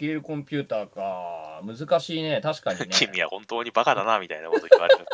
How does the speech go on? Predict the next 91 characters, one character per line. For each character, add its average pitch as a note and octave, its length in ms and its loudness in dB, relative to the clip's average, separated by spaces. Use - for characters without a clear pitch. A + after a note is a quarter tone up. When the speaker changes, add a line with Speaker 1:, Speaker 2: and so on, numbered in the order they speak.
Speaker 1:
<laughs> - 540 -8
野 C#3+ 180 2
郎 D#3+ 140 2
ぶ C3+ 100 -4
っ - 100 -10
殺 D3 180 0
し - 80 -14
て A2 80 -10
や E2+ 80 -8
る。 G#2 140 -8
Speaker 2:
そ - 100 -8
う - 80 -6
そ - 120 -12
う - 80 -12
そ - 160 -14
う。 - 40 -12
あ G2 180 -8
の、 F#2+ 180 -14
あ A#2+ 120 2
る C#3 80 0
い B2+ 80 2
は、 G#2 160 4
そ F#2+ 100 -8
の、 F2 80 -14
適 - 160 -10
切 D#3+ 140 -4
な F#3 80 -4
時 G3 140 -6
に A#2 60 -16
適 - 140 -10
切 B2+ 180 -4
な B2+ 80 0
も A#2 140 -4
の G#2 120 0
を E2 60 -2
提 G2 140 -4
示 - 100 -10
し - 80 -8
て F2 80 -8
く F2 80 -8
れ E2 60 -4
る D#2+ 100 -18
み - 80 -20
た D2 60 -18
い D2+ 40 -18
な E2 80 -20
ね。 A#2 140 -18
Speaker 1:
う B2+ 40 -12
ん。 F#2+ 440 -12
Speaker 2:
別 - 220 0
に - 80 0
ど A2 100 2
こ D3 100 2
で F3 60 0
も F#3 140 -2
ド F3+ 60 0
ア - 20 0
が A#2 80 6
必 - 120 0
要 A2+ 40 0
な G#2 40 -6
時 A2 140 -4
に F#2+ 80 -8
タ F2+ 80 -8
ケ A#2 80 2
コ G3+ 120 0
プ - 100 -8
タ C3 160 8
ー - 20 4
と - 80 -8
か F2+ 60 2
言 F2 80 -2
っ - 40 -20
て F2+ 100 -12
ぶ F#2 160 -12
ん - 20 -8
殴 A2 180 -2
ら A2+ 60 4
れ A2 80 2
る F2+ 80 -2
と - 60 -2
か、 - 60 6
そ B2 80 4
う C3+ 40 2
い - 20 8
う - 20 10
こ - 60 6
と F#2+ 80 2
は - 80 0
な G2+ 100 4
い。 - 140 -2